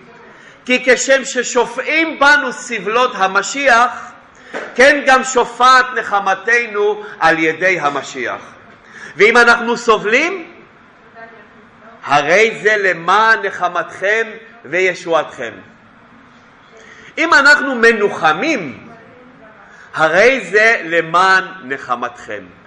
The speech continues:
כדי שתוכלו להחזיק מעמד באותן הצרות שגם אנחנו סובלים. אוי, כמה שאול מדבר אלינו עכשיו. אתם שמים לב? זה לא סתם מילים ששאול מדבר אותם לפני כמה אלפי שנים.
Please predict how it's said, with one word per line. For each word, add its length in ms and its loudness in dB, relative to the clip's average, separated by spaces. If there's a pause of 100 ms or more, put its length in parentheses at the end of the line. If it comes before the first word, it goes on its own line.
(400)
כדי 320 4
שתוכלו 720 0
להחזיק 640 0
מעמד 560 2 (580)
באותן 720 0 (180)
הצרות 760 0 (280)
שגם 520 2
אנחנו 460 -2
סובלים. 720 -8 (400)
אוי, 160 4 (120)
כמה 320 2
שאול 440 0
מדבר 400 0
אלינו 480 -4
עכשיו. 380 -6 (420)
אתם 220 -4
שמים 420 -8
לב? 180 -8 (420)
זה 120 0
לא 160 6
סתם 420 0
מילים 440 -8 (340)
ששאול 600 0
מדבר 420 -2
אותם 320 -6
לפני 280 -12
כמה 300 -4
אלפי 320 -10
שנים. 360 -16